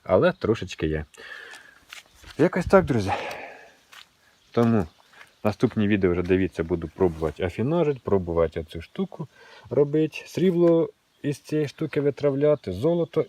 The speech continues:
і тому все подібне. У мене там ще, до речі, накопаних трохи речей є з каплі позолоти, тому, може, яка там грамулька золота та й буде. Якщо вам так цікаво,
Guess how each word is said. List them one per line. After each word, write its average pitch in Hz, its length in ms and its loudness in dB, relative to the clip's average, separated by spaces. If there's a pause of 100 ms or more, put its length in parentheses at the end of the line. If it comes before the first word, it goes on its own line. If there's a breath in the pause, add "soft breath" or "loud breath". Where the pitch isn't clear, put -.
і 185 240 -2
тому 139 320 0
все 113 320 -2
подібне. 90 500 -4
У - 20 0
мене 92 200 2
там 90 200 -4
ще, 92 100 -6
до 87 100 2
речі, 87 260 0
накопаних 156 500 -4
трохи 147 320 -4
речей 139 380 0
є 131 160 -2
з - 120 -14
каплі 131 380 -4
позолоти, 127 680 -4 (480 loud breath)
тому, 156 380 0
може, 120 340 2
яка 98 260 2
там 95 200 -2
грамулька 90 540 -2
золота 90 540 -2
та 87 200 4
й 92 140 -2 (400 soft breath)
буде. 82 440 -4
Якщо 90 260 -2
вам 87 120 0
так - 160 -6
цікаво, 170 520 2